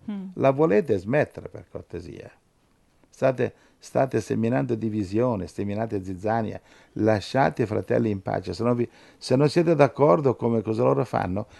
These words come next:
Speaker 2: dategli amore e andate alla vostra strada.
Speaker 1: Sì, sì, sì.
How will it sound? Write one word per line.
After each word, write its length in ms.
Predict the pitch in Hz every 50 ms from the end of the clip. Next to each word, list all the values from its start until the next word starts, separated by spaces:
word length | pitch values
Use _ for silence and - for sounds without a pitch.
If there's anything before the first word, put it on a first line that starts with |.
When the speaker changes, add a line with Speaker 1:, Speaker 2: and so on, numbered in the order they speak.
| - -
Speaker 2:
dategli 680 | - - 113 110 165 160 147 120 - - 110 107 104 110
amore 680 | 117 123 131 131 120 113 104 98 98 95 98 107 113
e 80 | - 135
andate 380 | 135 127 101 90 90 104 - 156
alla 160 | 135 101 98
vostra 280 | 98 98 110 - - -
strada. 420 | - - - 98 98 104 - -
Speaker 1:
Sì, 340 | - - 262 262 254 233 202
sì, 260 | 185 - - - 196 196
sì. 380 | - - - 196 196 190 180